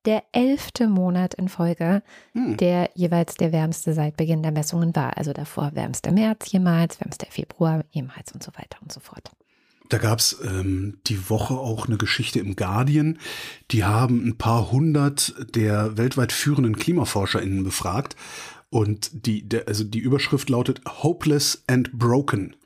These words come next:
Speaker 1: Hm.
Speaker 2: Also hoffnungslos und gebrochen. Siebenundsiebzig Prozent der Leute haben geantwortet, dass sie glauben,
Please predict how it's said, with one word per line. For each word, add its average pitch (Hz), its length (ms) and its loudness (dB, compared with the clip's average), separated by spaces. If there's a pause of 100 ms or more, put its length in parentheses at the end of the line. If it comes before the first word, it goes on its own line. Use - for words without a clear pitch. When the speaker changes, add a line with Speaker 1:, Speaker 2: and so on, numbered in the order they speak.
(320)
Speaker 1:
Hm. 185 400 2
Speaker 2:
Also 98 200 -10
hoffnungslos 117 600 0
und 117 140 -6
gebrochen. 107 560 0 (360)
Siebenundsiebzig 135 1120 0
Prozent 123 760 0
der 104 380 -2 (840)
Leute 113 460 2
haben 113 180 2
geantwortet, 110 540 -2
dass 107 100 0
sie 110 120 -2
glauben, 110 380 0